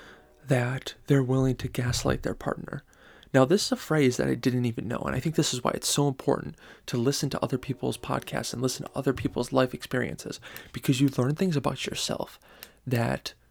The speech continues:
you wouldn't have known unless, <laughs> right, somebody told you you were being a shitty person. I was with my friend Jamie. She goes to my gym, and she informed me about experiences that she had in her past relationship.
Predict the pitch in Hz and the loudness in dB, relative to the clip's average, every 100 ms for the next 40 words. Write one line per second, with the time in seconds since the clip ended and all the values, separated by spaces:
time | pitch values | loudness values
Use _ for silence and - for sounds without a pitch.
0 | _ 131 127 127 117 131 131 131 - - | _ 2 4 2 0 2 2 2 -2 -4
1 | - - 131 120 151 - 120 120 - 127 | -4 4 6 8 6 6 8 6 4 2
2 | 127 127 127 127 131 123 135 131 151 185 | 4 6 6 4 2 2 0 2 0 -2
3 | - - - - - - - - - 156 | -6 -10 -16 -20 -18 -20 -16 -10 2 4
4 | 190 220 175 - 131 117 120 123 - - | 4 4 0 2 2 2 0 -2 -4 -2
5 | 135 147 143 127 - - - - - - | -2 -2 -2 -2 -4 -6 -8 -16 -20 -20
6 | _ _ _ - - 123 120 117 117 - | _ _ _ -10 -4 -2 0 -4 -2 -2
7 | 160 160 147 131 127 123 120 127 131 127 | -2 -2 -2 0 0 0 -2 -2 -4 -6
8 | - - - _ - - - 135 131 - | -12 -20 -20 _ -10 -4 0 2 2 -2
9 | 120 135 - 131 123 - - - - - | -4 -2 2 2 2 -2 -4 -6 -8 -8
10 | - - - - - - - | -6 -4 -4 -6 -8 -10 -10